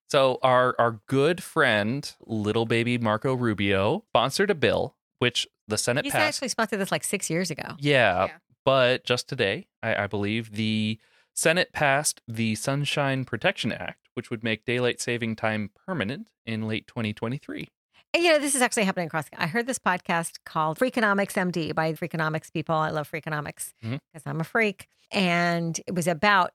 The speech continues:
Speaker 2: is daylight saving time bad for your health? 'Cause it's
Speaker 3: It
Speaker 2: a,
Speaker 3: is.
Speaker 2: it's from a medical perspective. Well, and he actually said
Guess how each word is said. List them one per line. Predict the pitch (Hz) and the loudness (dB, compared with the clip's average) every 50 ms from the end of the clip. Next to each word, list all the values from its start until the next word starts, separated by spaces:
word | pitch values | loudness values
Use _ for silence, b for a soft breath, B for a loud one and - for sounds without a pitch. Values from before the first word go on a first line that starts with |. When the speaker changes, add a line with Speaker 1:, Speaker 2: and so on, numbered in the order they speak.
| _ _ | _ _
Speaker 2:
is | - 202 196 185 165 | 2 2 2 2 0
daylight | - 180 170 170 170 170 180 | 0 0 2 2 2 0 -2
saving | - - 175 156 165 170 | -4 -4 -4 -4 -4 -4
time | 156 175 165 156 156 156 156 151 | -4 -2 -2 -2 -2 -2 -4 -4
bad | 147 165 156 151 | -2 -2 -2 -2
for | - - 156 | -2 -6 -6
your | 165 151 | -4 -2
health? | 147 - - - - _ _ _ _ _ _ _ _ _ - | -2 -2 -2 -4 -8 _ _ _ _ _ _ _ _ _ -6
'Cause | 180 160 165 | -4 -4 -4
it's | 165 - - | -4 -4 -4
Speaker 3:
It | 220 214 | -2 -2
Speaker 2:
a, | 220 208 | 0 0
Speaker 3:
is. | 190 185 180 | -2 -2 -4
Speaker 2:
it's | - - | -6 -4
from | - 180 170 | -2 0 0
a | |
medical | 165 170 170 160 165 - 151 | 2 2 2 0 0 -2 -6
perspective. | - - 151 - 160 151 - - 143 | -6 -6 -4 -4 -4 -4 -4 -6 -2
Well, | - 233 294 - - | 0 2 2 2 0
and | 262 233 | 0 0
he | 262 | 0
actually | 277 285 - - 311 | -2 -2 -4 -8 -6
said | - - 311 254 | -4 -4 -4 -4